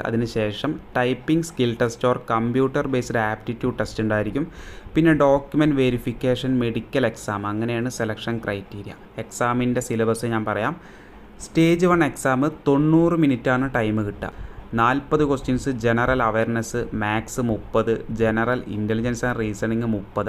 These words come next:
അങ്ങനെ നൂറ് ക്വസ്റ്റ്യൻസ് ആയിരിക്കും ഉണ്ടാവുക. വൺ ബൈ ത്രീ മാർക്ക് നെഗറ്റീവ്, അതായത് മൂന്നെണ്ണം തെറ്റിച്ച് കഴിഞ്ഞാൽ ഒരു മാർക്ക് നെഗറ്റീവായിട്ട് പോകും. ഈ ഒരു എക്സാം ക്വാളിഫൈ ആവുന്നവർ, ഷോർട്ട് ലിസ്റ്റ് ചെയ്യുന്നവർക്ക് സെക്കൻഡ് സ്റ്റേജ് കമ്പ്യൂട്ടർ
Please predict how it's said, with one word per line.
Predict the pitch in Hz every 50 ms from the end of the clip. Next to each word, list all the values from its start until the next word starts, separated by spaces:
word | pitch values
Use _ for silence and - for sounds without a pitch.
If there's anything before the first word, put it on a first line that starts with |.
| 104
അങ്ങനെ | 107 113 120 127 127 120
നൂറ് | 120 123 127 - 143 135
ക്വസ്റ്റ്യൻസ് | 127 113 - - 117 113 110 123 120
ആയിരിക്കും | 113 110 104 101 123 123 - 113 107
ഉണ്ടാവുക. | 104 98 98 98 95 95 - - - - - - - - - - - 120
വൺ | 120 123 135 143 143
ബൈ | 147 151 147 -
ത്രീ | 151 151 147 147 139
മാർക്ക് | 135 127 123 - - 135 131 117
നെഗറ്റീവ്, | 110 101 110 110 - - 123 107 95 - 110
അതായത് | 110 117 120 120 135 151 - - 127
മൂന്നെണ്ണം | 120 123 131 143 143 143 143 143
തെറ്റിച്ച് | 139 123 123 117 113 - 123 123
കഴിഞ്ഞാൽ | 117 113 113 120 127 - - -
ഒരു | 117 113 139 143 139
മാർക്ക് | 127 120 117 113 - 135 123 113
നെഗറ്റീവായിട്ട് | 110 107 95 110 - - - 127 127 120 117 113 104 - 117 - -
പോകും. | 104 95 92 - - - - - - - - - -
ഈ | 156 156
ഒരു | 156 151
എക്സാം | 139 - - - 147 147 156 156 - -
ക്വാളിഫൈ | 131 123 123 127 123 - 139 127 120 117
ആവുന്നവർ, | 113 110 110 113 113 107 104 101 95 -
ഷോർട്ട് | - 117 117 113 - 135
ലിസ്റ്റ് | 127 - 131 127 127
ചെയ്യുന്നവർക്ക് | 127 117 113 113 113 113 113 110 110 113 110 - 151 170 190 208 - - - - - - - - -
സെക്കൻഡ് | 131 127 127 - - - 170 170 165
സ്റ്റേജ് | 165 - 143 135 127 143 135 - 120
കമ്പ്യൂട്ടർ | 117 113 113 117 123 120 131 131